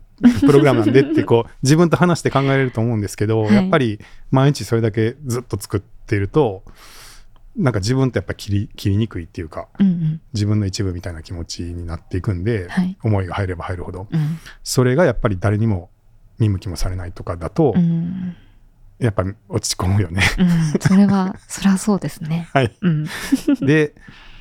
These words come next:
Speaker 1: あとはまあ、めちゃくちゃ久しぶりだったっていうのもある、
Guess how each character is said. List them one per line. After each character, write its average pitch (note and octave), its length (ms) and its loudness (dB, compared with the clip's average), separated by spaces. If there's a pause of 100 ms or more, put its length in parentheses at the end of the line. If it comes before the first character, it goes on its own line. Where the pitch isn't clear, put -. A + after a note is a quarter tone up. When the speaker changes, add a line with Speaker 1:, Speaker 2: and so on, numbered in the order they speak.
Speaker 1:
あ C3 80 2
と D3 120 -2
は A2 100 2
ま G2+ 280 0
あ、 F2 40 -6
め F#2+ 140 -2
ち - 100 -4
ゃ C#3 40 0
く - 100 -8
ち - 100 2
ゃ - 40 4
久 D3+ 160 0
し D3+ 120 -2
ぶ C#3+ 100 2
り C3+ 60 2
だ G#2+ 80 0
っ F2+ 60 -8 (160)
た F#2 100 -6
っ - 40 -12 (200)
て - 100 -4
い F#2+ 60 -2
う F#2 40 -6
の F#2 60 -6
も E2+ 120 -10
あ D#2+ 40 -14
る、 F2 200 -12